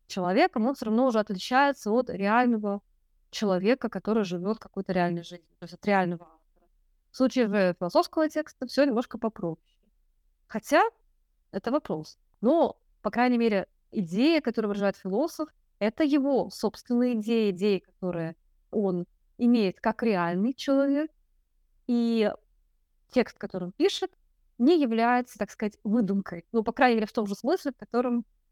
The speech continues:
текст, э, художественный. Вот, мне кажется, это отличие, оно во многом и определяет то, что текст философский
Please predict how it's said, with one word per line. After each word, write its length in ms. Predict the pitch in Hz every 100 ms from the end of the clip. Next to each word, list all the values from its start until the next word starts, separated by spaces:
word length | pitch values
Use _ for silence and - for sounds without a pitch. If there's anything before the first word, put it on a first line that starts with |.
| _ _ _ -
текст, 280 | 214 - _ _ -
э, 140 | 185 170
художественный. 680 | 233 196 156 175 _ _ _ _ _ _ -
Вот, 240 | 202 311
мне 120 | 302
кажется, 440 | 277 277 269 - 233
это 320 | 247 226 208
отличие, 480 | 220 320 - 285 202
оно 320 | 185 202 277
во 80 | 196
многом 420 | 233 240 220 202
и 420 | 214 208 202 202 190 -
определяет 560 | 214 254 240 202 165 -
то, 120 | 262
что 600 | - - 208 185 170 - _ _ _
текст 320 | 196 185 - _ _ - 240
философский 760 | 185 165 311 370 - 330 320